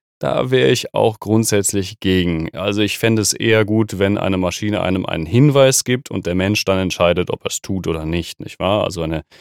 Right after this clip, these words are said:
gewisse Entscheidungsfreiheit muss der Mensch auch noch haben und wir müssen auch noch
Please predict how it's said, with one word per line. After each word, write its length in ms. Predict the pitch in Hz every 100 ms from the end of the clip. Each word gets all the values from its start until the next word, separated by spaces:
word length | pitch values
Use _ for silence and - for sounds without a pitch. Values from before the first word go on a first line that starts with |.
| - _ -
gewisse 580 | 90 98 - 101 90 87 _ -
Entscheidungsfreiheit 1200 | 90 - 95 98 98 90 - - 95 92 90 87
muss 200 | 90 -
der 100 | 85
Mensch 300 | 85 90 80
auch 80 | 82
noch 180 | 80
haben 300 | 85 85 85
und 240 | 85 82 -
wir 80 | 82
müssen 240 | 82 -
auch 100 | 80
noch 220 | 85 -